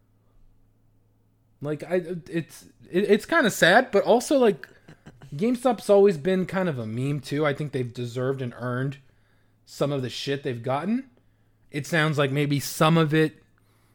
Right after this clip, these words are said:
not their fault, but for the most part, I think most of my experiences at GameStop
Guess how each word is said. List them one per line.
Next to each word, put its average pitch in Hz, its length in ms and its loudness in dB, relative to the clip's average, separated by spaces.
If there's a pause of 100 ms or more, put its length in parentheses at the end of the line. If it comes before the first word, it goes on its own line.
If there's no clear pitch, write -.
(140)
not 165 320 -2
their 143 200 -2
fault, 208 580 -4 (1300)
but 160 360 -6 (560)
for - 180 -6
the 170 120 -2
most 180 320 2
part, 175 260 2
I 156 80 0
think 185 220 -2
most 170 180 0
of 185 40 -4
my 160 60 0
experiences 160 440 -8
at 139 140 -4
GameStop 139 560 -4